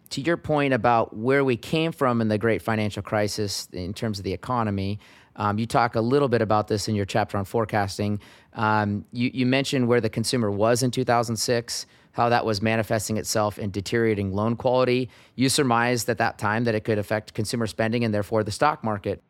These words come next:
Today, that type of, of analysis is vastly different. Um, just to quote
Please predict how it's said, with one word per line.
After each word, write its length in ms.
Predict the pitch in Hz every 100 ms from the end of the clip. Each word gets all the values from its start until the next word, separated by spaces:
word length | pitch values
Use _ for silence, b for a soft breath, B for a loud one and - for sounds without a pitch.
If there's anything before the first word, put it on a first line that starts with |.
| _
Today, 280 | - 156 175
that 200 | 185 156
type 260 | - 156 151
of, 120 | 139 -
of 100 | 120
analysis 720 | 120 127 151 151 131 110 -
is 160 | 110
vastly 480 | 98 123 131 - 113
different. 500 | 104 107 - 104 104 -
Um, 320 | 110 113 110
just 200 | 104 120
to 60 | 131
quote 320 | - 120 113